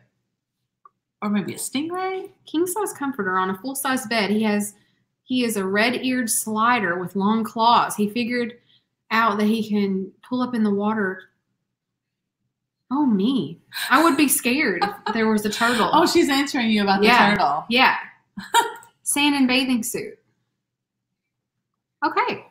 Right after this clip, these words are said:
Speaker 1: All right.
Speaker 2: Good job, everybody. Do you wanna show anything else in your, in your haul? So why don't we show, like,
Speaker 1: Okay.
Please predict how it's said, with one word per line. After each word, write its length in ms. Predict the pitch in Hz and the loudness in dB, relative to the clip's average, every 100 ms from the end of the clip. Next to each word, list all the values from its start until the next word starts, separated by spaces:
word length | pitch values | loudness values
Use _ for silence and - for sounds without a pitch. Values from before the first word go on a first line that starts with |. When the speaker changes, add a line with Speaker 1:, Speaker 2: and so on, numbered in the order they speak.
| - | -8
Speaker 1:
All 120 | 190 | -2
right. 220 | 233 202 - | 0 0 -2
Speaker 2:
Good 140 | 320 | -2
job, 180 | 339 349 | 2 4
everybody. 580 | 330 262 214 214 262 294 _ _ _ _ _ _ _ | 2 2 2 2 -2 -10 _ _ _ _ _ _ _
Do 80 | 285 | 2
you 120 | 311 | 6
wanna 160 | 403 415 | 6 6
show 180 | 403 359 | 2 2
anything 320 | 349 330 285 | 2 2 0
else 220 | 247 269 | -2 -2
in 100 | 311 | -2
your, 400 | 269 240 208 - - | -2 -2 -4 -8 -4
in 140 | 247 | -2
your 340 | 240 214 202 156 | 0 0 0 0
haul? 580 | 240 220 247 381 - - _ _ _ _ _ - | 6 6 6 4 0 -12 _ _ _ _ _ -2
So 200 | 294 269 | 2 6
why 160 | 285 320 | 8 8
don't 140 | 359 | 6
we 100 | 403 | 4
show, 180 | 359 339 | 4 0
like, 340 | 277 185 - - 240 | 0 -2 -6 -6 -4
Speaker 1:
Okay. 280 | 247 190 | 0 -2